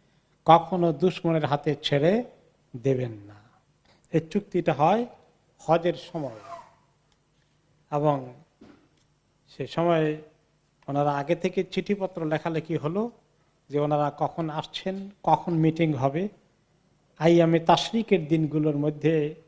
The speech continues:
এ, আইয়ামে তাশরিকের দ্বিতীয় দিন রাতের বেলায় গোপনে ওনাদের মিটিং হলো এবং সেখানে কতগুলো কথাবার্তা, চুক্তিপত্র হলো। আহ, যে চুক্তিপত্রের বিনিময়ে ওনারা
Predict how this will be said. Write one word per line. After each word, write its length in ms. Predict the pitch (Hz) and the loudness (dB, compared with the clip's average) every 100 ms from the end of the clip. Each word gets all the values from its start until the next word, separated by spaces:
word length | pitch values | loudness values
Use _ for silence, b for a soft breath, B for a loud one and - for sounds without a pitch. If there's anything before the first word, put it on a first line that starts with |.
| _ _ _ _ | _ _ _ _
এ, 160 | - 143 147 | -4 -4 2
আইয়ামে 380 | 160 156 151 | 4 4 2
তাশরিকের 540 | 151 147 - 160 - 135 | 0 -2 -2 -4 -4 2
দ্বিতীয় 400 | 170 175 175 165 | 2 2 2 2
দিন 460 | 147 139 127 131 160 _ _ _ _ - | 2 0 -2 -10 -16 _ _ _ _ 2
রাতের 320 | 156 160 143 | 2 2 0
বেলায় 280 | 147 139 135 | 2 2 2
গোপনে 640 | - 156 175 151 139 156 - _ _ _ - | 2 2 2 2 0 -4 -12 _ _ _ 0
ওনাদের 320 | 143 143 139 | 2 2 0
মিটিং 400 | 127 131 196 190 | 0 -2 0 -2
হলো 360 | 165 220 233 | -2 -2 -2
এবং 180 | 185 175 | -2 -4
সেখানে 560 | 165 170 165 165 160 160 - _ _ _ _ | -4 -4 -2 0 0 -4 -10 _ _ _ _
কতগুলো 640 | - 139 165 147 151 151 147 - _ _ _ _ - | -2 0 0 0 2 0 -4 -16 _ _ _ _ 0
কথাবার্তা, 720 | 147 - 175 151 151 151 139 - | 0 0 0 0 0 -2 -2 -4
চুক্তিপত্র 720 | 151 - 147 - 143 - 139 | -8 -8 -12 -8 -8 -4 0
হলো। 400 | 175 190 170 - _ _ _ _ _ _ _ _ | 2 2 -2 -6 _ _ _ _ _ _ _ _
আহ, 360 | 139 135 131 127 123 - _ _ - - _ 160 | -8 -6 -6 -8 -12 -20 _ _ -20 -20 _ -8
যে 240 | 135 151 | -4 -4
চুক্তিপত্রের 720 | 147 165 - 151 143 139 143 | -6 -12 -10 -10 -10 -10 -8
বিনিময়ে 640 | 131 160 160 147 143 143 156 - | -4 -2 0 0 -2 -6 -8 -4
ওনারা 480 | 156 151 139 147 | 0 2 0 -4